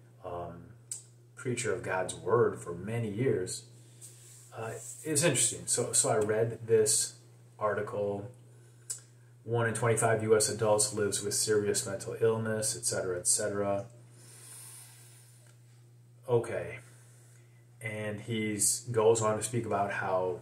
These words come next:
the current culture is now targeting children to trap them in sin.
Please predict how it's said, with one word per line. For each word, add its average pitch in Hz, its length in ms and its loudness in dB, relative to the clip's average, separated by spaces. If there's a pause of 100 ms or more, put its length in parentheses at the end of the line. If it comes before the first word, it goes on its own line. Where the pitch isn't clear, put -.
the 107 80 -10
current 110 360 0
culture 117 580 2
is 90 120 -6
now 92 180 -4
targeting 101 600 0
children - 640 0
to - 140 -14
trap 123 460 -2
them 90 280 -8
in 92 120 -14
sin. 104 800 0